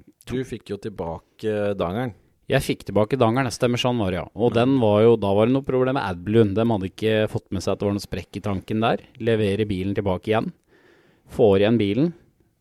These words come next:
Speaker 2: Men dette er jo gått ut i november, for den var jo lenge på verksted. Og så får jeg den igjen, skal fylle spylvæske.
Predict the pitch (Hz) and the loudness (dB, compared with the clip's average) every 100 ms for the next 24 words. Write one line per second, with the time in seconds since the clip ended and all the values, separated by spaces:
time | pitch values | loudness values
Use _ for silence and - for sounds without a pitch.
0 | _ _ _ _ _ _ _ 120 98 - | _ _ _ _ _ _ _ 0 0 2
1 | 127 104 104 101 101 - 92 98 87 85 | 4 6 6 4 0 0 -2 0 0 0
2 | 107 147 - - - 113 98 113 117 87 | 2 2 0 -14 -4 0 2 2 2 -2
3 | 104 98 - - 160 - 143 143 - - | -2 -2 -4 -6 -6 -6 -2 -2 -2 -12
4 | - - 127 123 135 139 - 107 101 131 | -12 -4 2 4 4 2 4 4 4 -2
5 | - 127 127 - - 113 95 92 107 - | -2 -2 -2 -4 -4 -2 -2 -2 -4 -6
6 | - 214 | -6 -6